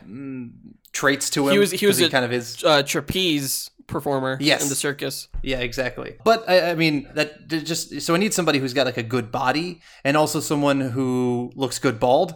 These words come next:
Speaker 1: because Deadman
Speaker 2: <laughs>
Speaker 1: is definitely bald. I watch this show, or I've watched, I watched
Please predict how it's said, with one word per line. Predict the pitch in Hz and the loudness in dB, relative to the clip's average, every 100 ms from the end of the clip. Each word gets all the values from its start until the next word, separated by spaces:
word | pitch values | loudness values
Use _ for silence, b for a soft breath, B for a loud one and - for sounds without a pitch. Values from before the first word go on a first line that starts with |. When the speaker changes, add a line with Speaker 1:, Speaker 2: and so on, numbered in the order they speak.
| - | -10
Speaker 1:
because | 127 127 120 | -6 -4 -2
Deadman | 113 123 123 123 120 113 113 | -2 -2 -2 -2 -2 -4 -6
Speaker 2:
<laughs> | 131 | -4
Speaker 1:
is | 127 107 | -4 -4
definitely | 131 120 123 120 | -4 -6 -8 -8
bald. | 113 127 123 - B B B | -4 -2 -2 -4 B B B
I | 156 202 | 0 2
watch | 214 170 160 - - - - _ | 4 4 4 2 -2 -4 -14 _
this | 135 139 | -2 0
show, | - - 147 139 131 127 120 - _ - | 2 2 4 4 2 -2 -6 -12 _ 2
or | 139 | 4
I've | 156 | 6
watched, | 165 - | 4 4
I | 156 175 | 2 6
watched | 156 147 - | 4 4 -2